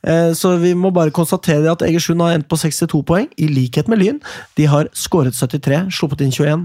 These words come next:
har femtito plussmål, eh, mens Lyn har, eh, s-, skåret syttifire, altså ett flere,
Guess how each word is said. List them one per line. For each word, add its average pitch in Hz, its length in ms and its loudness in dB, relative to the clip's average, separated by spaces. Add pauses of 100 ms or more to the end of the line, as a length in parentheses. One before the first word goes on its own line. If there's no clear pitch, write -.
har 143 300 -2
femtito 160 680 -6
plussmål, 156 460 -2 (440)
eh, 147 180 2
mens 151 260 0
Lyn 143 220 2
har, 147 320 2
eh, 147 600 2 (380)
s-, - 120 -10 (140)
skåret 139 440 0
syttifire, 160 920 -2
altså 139 220 0
ett - 300 -6
flere, 127 540 -2